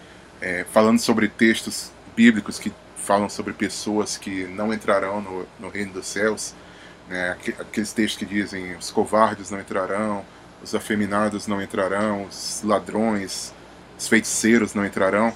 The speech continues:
Algumas pessoas simplesmente diziam assim, que o que o texto está querendo dizer aqui não é que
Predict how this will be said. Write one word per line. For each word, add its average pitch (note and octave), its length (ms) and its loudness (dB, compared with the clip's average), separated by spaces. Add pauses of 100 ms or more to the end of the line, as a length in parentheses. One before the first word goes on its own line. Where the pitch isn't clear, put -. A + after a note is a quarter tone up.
(400)
Algumas A2+ 380 4
pessoas B2+ 460 4
simplesmente B2 580 0
diziam B2 240 4
assim, A2+ 320 2 (680)
que C#3 480 4
o B2+ 80 0
que - 120 0
o C#3+ 60 6
texto A#2+ 380 6
está A2 200 2
querendo G2+ 360 0
dizer G#2 260 2
aqui A2 320 2
não B2+ 240 2
é A2 100 2
que G2 460 0